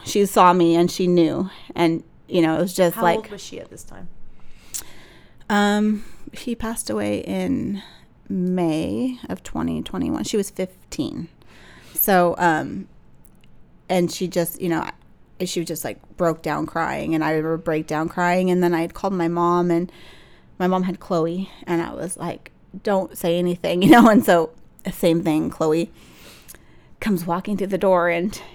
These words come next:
Speaker 1: just like, "How do you deliver that news <laughs> to your children?"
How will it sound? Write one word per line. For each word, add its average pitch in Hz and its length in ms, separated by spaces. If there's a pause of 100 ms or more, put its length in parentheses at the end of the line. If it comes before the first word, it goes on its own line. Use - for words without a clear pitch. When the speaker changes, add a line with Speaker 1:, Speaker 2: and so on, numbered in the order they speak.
Speaker 1:
just - 220
like, - 180
"How 208 320
do 202 80
you 202 60
deliver - 320
that - 180
news - 300
<laughs> - 0
to 302 320 (160)
your 240 180
children?" 226 420